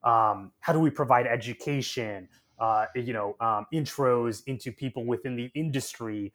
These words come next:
that have mi-, that have careers that they might be looking to have?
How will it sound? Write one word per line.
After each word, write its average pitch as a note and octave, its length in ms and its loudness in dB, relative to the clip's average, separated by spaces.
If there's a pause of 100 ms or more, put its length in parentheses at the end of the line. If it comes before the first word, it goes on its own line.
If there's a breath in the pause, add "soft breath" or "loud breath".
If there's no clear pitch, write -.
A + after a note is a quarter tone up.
(280 soft breath)
that B2+ 160 0
have B2+ 260 4
mi-, B2 240 -4
that B2+ 140 2
have B2+ 240 2
careers B2 600 -2
that A2+ 140 -8
they B2 120 -4
might A#2+ 260 -4
be A2 100 -12
looking G#2+ 440 -10
to G2 160 -12
have? F2+ 340 -12